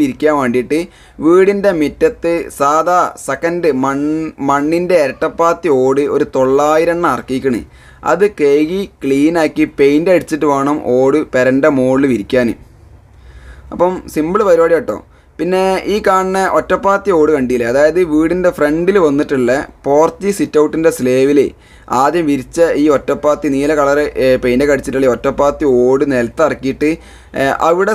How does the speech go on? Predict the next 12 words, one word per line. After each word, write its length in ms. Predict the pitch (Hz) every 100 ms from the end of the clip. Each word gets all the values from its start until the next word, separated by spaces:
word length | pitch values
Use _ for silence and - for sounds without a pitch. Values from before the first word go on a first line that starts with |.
| 185
സെറാമിക്കിൻ്റെ 560 | 147 156 175 175 180 156
ഓട് 100 | 156 147
വിരിക്കാനുള്ള 400 | 120 139 143 139 123
പ്ലാനിങ് 400 | 120 123 135 135
ആണ്. 100 | 127 120
അപ്പം 220 | 135 165 185 - - - 170
ഇവിടെ 200 | 196 208 208
ഈ 40 | 185
ഒറ്റപ്പാത്തി 600 | 165 196 208 208 214 214 208 160
ഓട് 160 | 170 175
ഈ 40 | 165
സൈറ്റിൽ 280 | 135 147